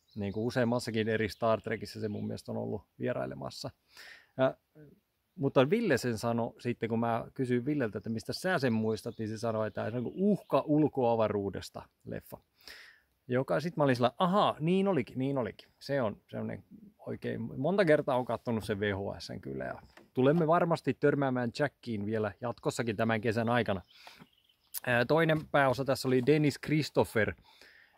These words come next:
ää, jonka mä muistan ainakin siitä vanhasta,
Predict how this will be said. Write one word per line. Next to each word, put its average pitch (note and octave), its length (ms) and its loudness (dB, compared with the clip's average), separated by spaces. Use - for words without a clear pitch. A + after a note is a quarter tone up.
ää, B2 200 -2
jonka A#2+ 360 2
mä C#3 320 6
muistan B2 440 2
ainakin A#2 320 0
siitä A#2+ 360 -2
vanhasta, B2 680 -2